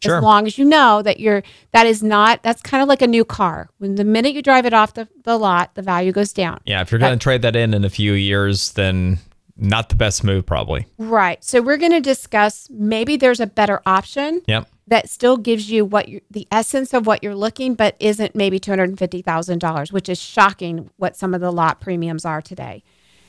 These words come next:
Speaker 2: We're going to go through which extras make sense, which selections maybe make sense if you're teetering between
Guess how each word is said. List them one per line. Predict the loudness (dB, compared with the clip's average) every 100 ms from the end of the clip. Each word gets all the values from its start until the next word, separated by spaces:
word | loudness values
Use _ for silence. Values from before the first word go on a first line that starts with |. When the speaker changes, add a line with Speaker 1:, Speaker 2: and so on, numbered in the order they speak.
| -6
Speaker 2:
We're | 2 4
going | 4 2
to | 2
go | 0
through | 0 -2 -2
which | 0 0 0
extras | -2 -2 -6 -8 -4
make | -6 -6
sense, | -8 -8 -8 -16 -14
which | -12 -10
selections | -12 -10 -6 -4 -4 -4 -2 0 0 -2
maybe | -4 -2 0
make | -4 -8 -8
sense | -8 -6 -6
if | -6
you're | -4 -6 _
teetering | -14 -4 0 0 2 0
between | -2 -6 -2 0 2 0